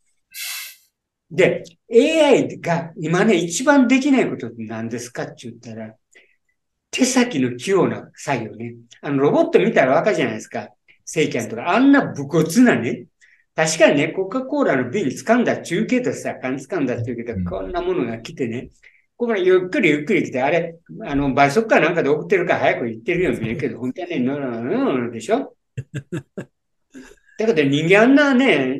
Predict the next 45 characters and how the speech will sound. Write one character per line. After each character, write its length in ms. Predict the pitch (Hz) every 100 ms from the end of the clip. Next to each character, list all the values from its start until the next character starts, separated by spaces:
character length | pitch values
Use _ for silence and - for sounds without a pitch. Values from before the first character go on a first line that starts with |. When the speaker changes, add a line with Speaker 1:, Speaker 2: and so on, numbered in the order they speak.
| 165
Speaker 1:
ノ 180 | 139 190
ロ 60 | 147
ノ 60 |
ロ 40 | 117
し 100 | -
て 100 | 190
な 80 | 127
い。 40 | - _
だ 100 | 202
か 80 | 208
ら 140 | 139
ね、 20 | 131
人 300 | 143 165 185
間 240 | 220 254
が 340 | 262 175 - - _ -
機 100 | -
械 240 | 240 233
に 120 | 139
ね、 80 | 123
今 280 | 123 131 165
圧 160 | 208 208
倒 120 | 247
的 140 | 247 233
に 100 | 220
勝 200 | - -
っ 40 |
て 80 | 143
る 100 | 127
こ 120 | 190
と 80 | 147
は 60 | 110
ね、 220 | 120 120
能 300 | 123 254 311
力、 320 | 202 - -
脳 300 | 160 240 302
の 160 | 170 131
力 380 | 127 - 220 131
じ 80 | 113
ゃ 40 |
な 160 | 113 135
い 60 |
ん 40 | 220
だ 100 | 135
っ 160 | -
て。 260 | - 110